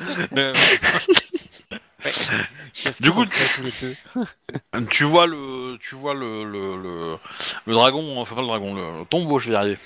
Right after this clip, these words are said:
Speaker 1: Euh, c'est, désolé, hein, ça, ça, je risque de le faire souvent celui-là. Euh,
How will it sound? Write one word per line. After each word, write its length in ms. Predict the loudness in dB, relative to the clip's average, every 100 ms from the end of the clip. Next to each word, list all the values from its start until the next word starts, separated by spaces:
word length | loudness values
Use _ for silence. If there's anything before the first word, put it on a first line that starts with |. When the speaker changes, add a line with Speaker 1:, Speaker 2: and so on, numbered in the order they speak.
| -10
Speaker 1:
Euh, 200 | -10 -10 -10 -12
c'est, 160 | -10 -14 -16 -4 -2 0 4
désolé, 300 | 6 6 4
hein, 100 | 0
ça, 220 | 0 2
ça, 200 | 2 2
je 100 | 4
risque 200 | 4 4
de 60 | 2
le 60 |
faire 160 | 4 4
souvent 220 | 2 -4
celui-là. 260 | -2 -4 -4 -4 -4 -4 2
Euh, 380 | 4 4 2